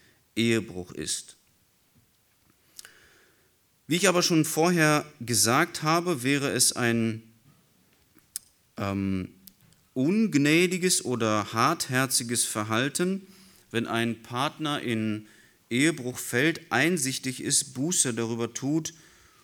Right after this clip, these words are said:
und der andere Partner trotzdem auf der Scheidung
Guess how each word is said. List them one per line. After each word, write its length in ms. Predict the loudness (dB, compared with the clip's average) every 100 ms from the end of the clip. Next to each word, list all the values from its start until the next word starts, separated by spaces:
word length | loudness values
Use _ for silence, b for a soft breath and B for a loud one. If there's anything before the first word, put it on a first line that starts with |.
| b
und 440 | -2 0 0 -2 -2
der 160 | -2
andere 300 | 0 -2 -2
Partner 480 | -6 -4 -4 -2 -6
trotzdem 540 | -6 -6 -2 -2 -2 -4
auf 180 | -6
der 120 | -6 -6
Scheidung 580 | -2 0 0 0 -2